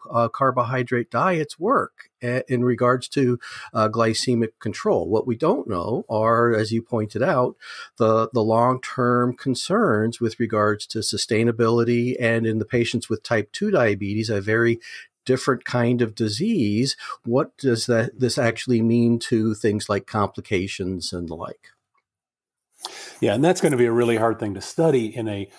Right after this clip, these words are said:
Speaker 2: randomized trial. Um, you could get at it with an observational study if you w-, had a really rich data set on lots and lots of potential confounders,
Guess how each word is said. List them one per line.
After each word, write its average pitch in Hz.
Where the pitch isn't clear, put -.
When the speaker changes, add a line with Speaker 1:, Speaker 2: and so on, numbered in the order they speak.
Speaker 2:
randomized 107
trial. 110
Um, 104
you 110
could 127
get 117
at 117
it 101
with 101
an 104
observational 120
study 107
if -
you 104
w-, 120
had 104
a 113
really 160
rich 120
data 110
set 95
on 101
lots 123
and 120
lots 113
of 101
potential 110
confounders, 101